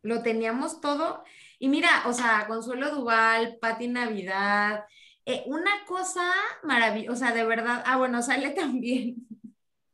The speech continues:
Eh, pero, o sea, bueno, sale de chiquita, porque ahí no estaba tan ya grande, pero Claudia Ramírez, que también es, es una actriz bastante que hizo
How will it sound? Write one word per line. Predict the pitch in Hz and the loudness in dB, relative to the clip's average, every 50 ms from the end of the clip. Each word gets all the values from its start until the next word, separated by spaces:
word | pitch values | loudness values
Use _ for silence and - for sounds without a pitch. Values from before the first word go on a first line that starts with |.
| _ - | _ -8
Eh, | 277 339 - - - 262 262 - 233 208 - - - 269 262 254 247 - - | -8 -6 -6 -6 -8 -8 -10 -10 -12 -14 -16 -6 0 2 2 2 2 2 0
pero, | 254 240 233 226 220 202 - - | 0 2 4 2 2 0 -6 -8
o | 220 | -8
sea, | 208 233 | -6 -4
bueno, | 220 220 214 208 | -2 -2 -2 -2
sale | 208 226 226 226 240 247 | -2 -2 0 0 0 0
de | 254 254 226 226 | 2 0 0 0
chiquita, | - - 220 214 - 233 240 240 - 247 240 247 285 262 | -2 -6 -8 -6 -4 -4 -4 -2 0 2 2 2 2 2
porque | 240 202 - - 170 | -2 -6 -6 -6 -8
ahí | 170 175 175 | -8 -6 -8
no | 180 180 | -10 -12
estaba | 180 - 190 180 180 180 180 180 | -10 -8 -8 -6 -4 -4 -6 -6
tan | - 170 165 156 151 151 156 151 | -6 -6 -8 -8 -8 -10 -12 -10
ya | 165 165 | -8 -8
grande, | 165 180 185 185 185 180 175 185 196 208 - | -8 -6 -6 -6 -6 -6 -6 -4 -6 -6 -4
pero | - 202 190 185 - | -4 -4 -4 -4 -4
Claudia | 190 190 185 185 190 190 190 | -4 -6 -4 -4 -2 -2 -2
Ramírez, | 190 190 185 185 196 196 202 196 202 208 233 - | -2 -4 -6 -4 -4 -4 -4 -2 -2 -4 -4 -4
que | - 208 | -8 -8
también | 185 170 175 175 175 170 170 | -8 -8 -8 -8 -10 -10 -8
es, | 170 170 170 170 - _ - | -10 -10 -12 -14 -18 _ -16
es | 165 156 156 160 - _ _ | -14 -14 -14 -16 -20 _ _
una | 196 180 170 165 160 156 151 151 151 | -16 -14 -12 -10 -10 -10 -12 -10 -12
actriz | 170 156 - - 165 175 165 165 | -14 -14 -14 -14 -12 -12 -12 -10
bastante | 170 165 170 - 156 160 147 165 165 - | -12 -12 -12 -12 -16 -14 -12 -14 -14 -10
que | - 180 180 | -8 -8 -6
hizo | 180 185 165 - - 196 190 190 190 185 170 - - | -6 -6 -8 -6 -4 -4 -2 -2 -2 -2 -4 -4 -8